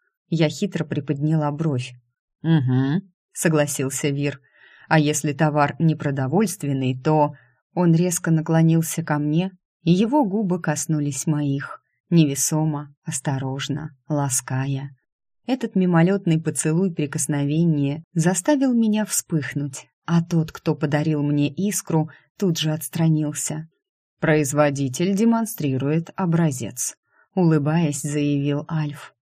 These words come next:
Провокатор! Но в эту игру мог играть не только Вир.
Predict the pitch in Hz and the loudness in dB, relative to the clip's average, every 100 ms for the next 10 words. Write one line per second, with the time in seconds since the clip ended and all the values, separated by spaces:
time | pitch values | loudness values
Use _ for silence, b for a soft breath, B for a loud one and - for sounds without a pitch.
0 | _ _ 233 185 151 151 - 151 143 147 | _ _ 2 4 2 -2 0 0 -2 -6
1 | 151 160 b b b - 220 339 349 311 | -8 -12 b b b 0 2 2 0 0
2 | 277 262 302 247 233 214 175 165 190 175 | 0 0 0 0 -2 -2 0 0 0 -4
3 | - 202 208 196 139 127 127 135 135 135 | -6 -2 -2 -2 -4 -4 -4 -4 -2 -4